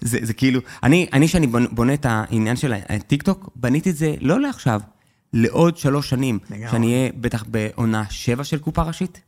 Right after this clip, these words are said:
Speaker 1: שתבין מה אני בונה.
Speaker 2: <laughs>
Speaker 1: אני רואה טווח ארוך, אני לא מעניין אותי עכשיו הספיישל הבא,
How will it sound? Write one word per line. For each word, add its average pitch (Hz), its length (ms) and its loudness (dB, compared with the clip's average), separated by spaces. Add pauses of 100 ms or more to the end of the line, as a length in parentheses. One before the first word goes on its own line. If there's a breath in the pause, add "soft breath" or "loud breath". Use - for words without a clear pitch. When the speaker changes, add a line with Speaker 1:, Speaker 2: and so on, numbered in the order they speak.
Speaker 1:
שתבין 175 280 2
מה 196 80 6
אני 190 140 4
בונה. 156 220 6 (160)
Speaker 2:
<laughs> - 140 -6
Speaker 1:
אני 135 100 6
רואה 143 200 6
טווח 160 360 0
ארוך, 151 260 2 (220 loud breath)
אני 120 200 6
לא 180 100 6
מעניין 214 220 6
אותי 165 100 4
עכשיו 135 220 2
הספיישל 113 380 -2
הבא, 107 180 -2